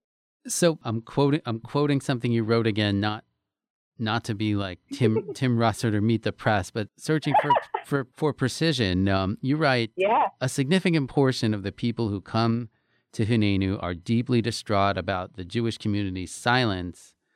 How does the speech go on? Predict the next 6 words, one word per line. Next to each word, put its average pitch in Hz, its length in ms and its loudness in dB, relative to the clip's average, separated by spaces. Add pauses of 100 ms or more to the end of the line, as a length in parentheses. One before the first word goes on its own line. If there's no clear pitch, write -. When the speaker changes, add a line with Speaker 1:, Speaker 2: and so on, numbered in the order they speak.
(340)
Speaker 1:
at 107 380 -2
or 104 220 -4
complicity 113 680 -4 (200)
with 107 460 -4 (420)
the 104 140 2
Israeli 107 640 0